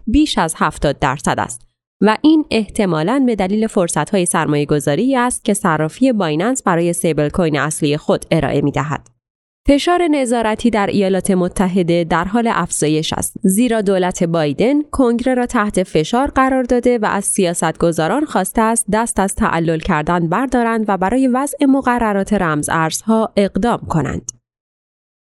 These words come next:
یکی از اولین چیزهایی که هنگام توافق نهایی بر روی یک چارچوب در این حوزه مورد توجه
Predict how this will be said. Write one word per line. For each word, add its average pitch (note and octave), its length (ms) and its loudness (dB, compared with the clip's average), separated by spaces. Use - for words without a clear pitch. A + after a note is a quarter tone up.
یکی E4+ 340 4
از C#4+ 160 -2
اولین G3 460 0
چیزهایی C4+ 460 0
که D4 140 2
هنگام B3 460 0
توافق A3 540 0
نهایی A3 580 0
بر G3+ 180 0
روی G3+ 140 0
یک E3+ 320 0
چارچوب E3 560 0
در D#3 220 0
این F3+ 160 0
حوزه F3 520 0
مورد E3+ 280 0
توجه E3 600 -2